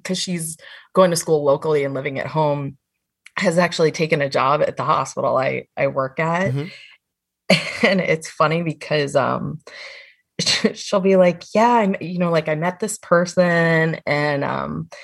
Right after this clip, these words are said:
Speaker 1: and she's like, "They, like, really like you." And she's, like, looking at me like, "It's so weird that people like you." <laughs>
Speaker 2: <laughs> Yeah.
Speaker 1: Um,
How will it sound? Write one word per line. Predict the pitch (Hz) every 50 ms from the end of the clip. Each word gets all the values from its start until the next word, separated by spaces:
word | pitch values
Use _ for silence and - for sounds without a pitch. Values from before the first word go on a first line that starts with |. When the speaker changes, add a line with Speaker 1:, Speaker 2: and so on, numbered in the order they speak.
| - - - - - - _ -
Speaker 1:
and | 180 180 180
she's | - - - - 220
like, | 220 - - _ -
"They, | 185 214 269
like, | 370 392 - -
really | 190 180 196 220 233 226
like | 190 151 160 190 202 220 - - -
you." | 170 156 151 139 135 131 123 123 - 151 147 _ _ _ _ _ _ _ _ _ -
And | 214 185 185
she's, | - - 240 214 - -
like, | 240 214 - -
looking | 196 226 233 - 262 247 247
at | 226
me | 202 185 175
like, | 165 156 156 160 - -
"It's | - 196 - -
so | - - - 220 247 311
weird | 302 220 180 170 190 226 240 247 208
that | 185 160 - -
people | - - 196 196 - - 202 180 156 143 135
like | 131 131 143 202 226 - - - -
you." | - 120 131 131 - 196 -
<laughs> | -
Speaker 2:
<laughs> | - - - - - - - 151 139 - - - - - 127 123 - - - - - - - - - - - - - - - - - - -
Yeah. | 73 69 196 196 190 180 180 170
Speaker 1:
Um, | 165 160 151